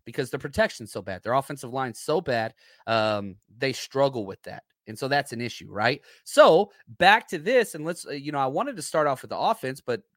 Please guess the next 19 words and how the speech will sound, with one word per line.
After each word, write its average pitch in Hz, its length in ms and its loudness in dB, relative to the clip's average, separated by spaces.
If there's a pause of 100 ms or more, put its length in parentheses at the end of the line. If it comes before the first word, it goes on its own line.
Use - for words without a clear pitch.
(340)
the 120 100 -12
conversation 165 640 -4
seems 156 260 -8
to - 80 -16
be 120 100 -8
pulling 147 300 -6
it 110 100 -10
this 117 160 -10
way 113 160 -2
anyway. 127 400 -4 (800)
Let's 175 300 2
talk 220 240 8
about 233 220 2
the 226 40 -12
defense. - 680 -6 (600)
The 143 180 2
forty-niners 226 640 2
defensive 220 500 -6
performance 160 920 -6